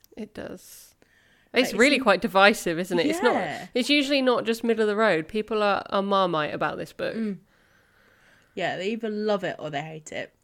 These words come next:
Speaker 2: And kind of, 'cause we loved it so much, we kind of went looking for what it is that's putting people off, 'cause, I mean, I couldn't see it.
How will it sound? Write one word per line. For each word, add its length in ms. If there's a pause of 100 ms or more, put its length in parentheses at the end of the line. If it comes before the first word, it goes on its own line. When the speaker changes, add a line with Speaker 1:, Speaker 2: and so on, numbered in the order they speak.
Speaker 2:
And 480 (400)
kind 200
of, 160 (380)
'cause 260
we 160
loved 220
it 100
so 180
much, 300
we 60
kind 180
of 140
went 200
looking 500 (1200)
for 560
what 260 (160)
it 160
is 240
that's 180
putting 360
people 360
off, 300
'cause, 460
I 80
mean, 200
I 180
couldn't 340
see 180
it. 220